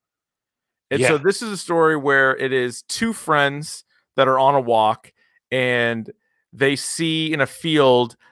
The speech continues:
Speaker 1: like, a weird man-like creature crawling, and then he eventually stands up, and they're like, "Well, what the fuck is this?" And then they're like, "Well, let's just keep walking." And the thing kinda disappears, but then they notice it again.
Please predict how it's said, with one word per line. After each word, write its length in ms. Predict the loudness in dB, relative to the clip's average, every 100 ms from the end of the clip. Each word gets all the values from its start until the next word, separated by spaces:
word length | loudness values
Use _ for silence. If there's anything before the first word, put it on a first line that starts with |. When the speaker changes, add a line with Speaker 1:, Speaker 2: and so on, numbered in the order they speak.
| _
Speaker 1:
like, 140 | -4 0
a 80 |
weird 600 | 0 0 0 2 2 -2 -10
man-like 880 | -6 -2 0 0 0 2 2 2 -6 -10
creature 500 | -4 -4 -2 -4 -4
crawling, 800 | -8 0 4 4 4 0 -4 -10 _ _
and 100 | -4
then 100 | -2
he 100 | 0
eventually 380 | 0 -2 -2 -4
stands 440 | -4 -2 -2 0 -2
up, 260 | -4 -6
and 100 | -6
they're 80 | -4
like, 220 | -4 -6
"Well, 100 | -10
what 120 | -14 -10
the 80 |
fuck 220 | -2 -2 -2
is 100 | -2
this?" 360 | -2 -4 -12 -8
And 140 | -2
then 180 | 0 2
they're 140 | 2 2
like, 180 | 0 2
"Well, 360 | 4 4 4
let's 160 | 2 0
just 140 | -4
keep 180 | -6 2
walking." 460 | 4 4 2 -4 -6 _ _ _ _ -20 -6
And 440 | 0 2 0 -2 -8 _ _ _
the 60 | -6
thing 200 | -2 2
kinda 180 | 2 2
disappears, 680 | -2 -4 -4 -2 -2 -8 -20 _ _ 0
but 100 | 2
then 120 | 4
they 100 | 6
notice 340 | 6 4 2
it 80 | -4
again. 380 | -4 -6 -10